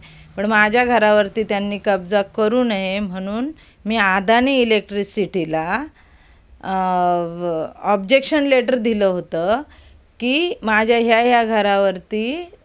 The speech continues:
अर्ध्या घरावरती ते लोक घुसखोरी करत आहे. तेव्हा कुणी, म्हणजे, म-, विमल जाधव किंवा शैला जाधव यांच्या नावे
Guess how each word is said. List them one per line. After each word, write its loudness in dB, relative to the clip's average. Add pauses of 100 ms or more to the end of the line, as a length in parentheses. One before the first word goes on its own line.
(140)
अर्ध्या 2
घरावरती 0
ते -2
लोक -2
घुसखोरी -2
करत 2
आहे. -2 (460)
तेव्हा 4
कुणी, -2 (480)
म्हणजे, 0 (420)
म-, 0
विमल 2
जाधव 2
किंवा 2
शैला 2
जाधव 0
यांच्या -4
नावे -2